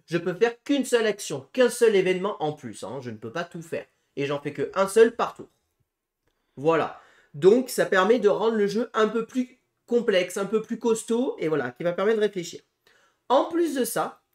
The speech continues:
s-, maintenant, en fin de partie, notre planète, elle a un thème.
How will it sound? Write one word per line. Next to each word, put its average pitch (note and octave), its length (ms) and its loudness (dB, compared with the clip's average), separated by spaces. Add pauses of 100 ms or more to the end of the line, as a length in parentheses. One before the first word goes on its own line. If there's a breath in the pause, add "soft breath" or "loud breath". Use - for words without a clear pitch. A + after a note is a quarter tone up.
(580)
s-, - 160 -16
maintenant, A#3 560 4
en D3+ 80 -4
fin A#3 140 0
de B3+ 40 -2
partie, B3 340 -6
notre F3+ 280 -2
planète, F#3 540 0 (800)
elle D3+ 140 2
a G3+ 100 2
un G#3 120 0
thème. C3+ 360 -2